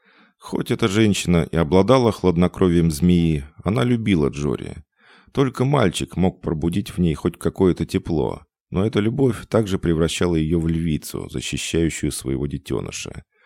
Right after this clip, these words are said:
И всё же сейчас Каттер был этому рад. Как только все заняли свои места, электрокары понеслись вперёд, кружась по спирали, проскакивая в ворота, ведущие на следующий уровень, до того, как те успевали полностью открыться,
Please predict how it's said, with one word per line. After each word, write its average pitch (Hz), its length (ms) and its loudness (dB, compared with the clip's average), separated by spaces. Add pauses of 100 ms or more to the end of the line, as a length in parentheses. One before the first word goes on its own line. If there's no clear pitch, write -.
(280)
И 104 100 -2
всё - 260 -2
же 117 140 -2
сейчас 113 500 -2
Каттер 92 420 -2
был 80 240 0
этому 73 360 -2
рад. - 340 -6 (640)
Как - 240 0
только 120 340 2
все - 220 -2
заняли 87 360 2
свои 80 320 0
места, 87 640 0 (100)
электрокары 98 760 0
понеслись 82 560 -2
вперёд, 82 560 -2
кружась 76 420 -2
по - 120 -10
спирали, 57 680 -4 (460)
проскакивая 92 640 2
в 78 140 -2
ворота, 95 640 0
ведущие 78 480 -2
на 73 80 0
следующий 73 580 -4
уровень, 76 520 -2
до 85 180 2
того, 80 400 -2
как - 240 -8
те 92 100 -2
успевали 82 480 -2
полностью 76 560 -4
открыться, - 600 -6